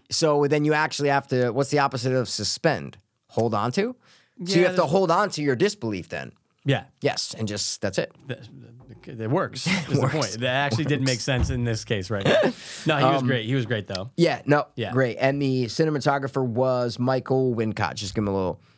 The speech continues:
Speaker 1: what a
Speaker 2: Oh,
Speaker 1: great name.
Speaker 2: yeah.
Speaker 1: Antlers Holst.
Speaker 2: Yeah, he, I saw just that little featurette on YouTube about, like,
Speaker 1: Okay.
Speaker 2: quick little, like, four-minute make behind the scenes and stuff. And Jordan's like, "I'm working with one of the best cinematographers today,"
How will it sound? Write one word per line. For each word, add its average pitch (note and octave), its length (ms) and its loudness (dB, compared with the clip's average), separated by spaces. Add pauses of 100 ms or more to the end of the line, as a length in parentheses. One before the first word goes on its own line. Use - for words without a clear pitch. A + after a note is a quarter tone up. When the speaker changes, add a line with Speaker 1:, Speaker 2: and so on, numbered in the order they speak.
(140)
Speaker 1:
what C#3+ 120 4
a C#3 100 0
Speaker 2:
Oh, C3+ 80 0
Speaker 1:
great B2+ 200 0
name. G#2+ 420 -2
Speaker 2:
yeah. C3 300 0
Speaker 1:
Antlers D#3 380 0
Holst. - 600 -2 (140)
Speaker 2:
Yeah, B2 260 -2
he, D3 600 -4
I A#2+ 80 -4
saw C#3+ 260 -2
just B2+ 260 -6
that B2 180 -2
little A#2+ 420 -2
featurette A2 580 -4
on G#2 160 -4
YouTube G#2 460 -6
about, G2 320 -6
like, G2+ 100 0
Speaker 1:
Okay. A2 240 0 (380)
Speaker 2:
quick F3+ 200 -4
little, D3+ 200 -2
like, C3 160 -4
four-minute C3 580 0
make A#2 260 -2
behind B2+ 300 -2
the A2+ 60 -6
scenes A#2 340 -4
and G2+ 100 -8
stuff. G#2 200 -4
And G#2 100 -8
Jordan's A#2 240 -2
like, G#2 100 -4
"I'm A2+ 100 -2
working C3+ 260 -2
with A#2 80 -2
one B2+ 120 -2
of A#2+ 60 -4
the A#2+ 60 -4
best B2 180 -2
cinematographers A2+ 540 -4
today," G2+ 320 -4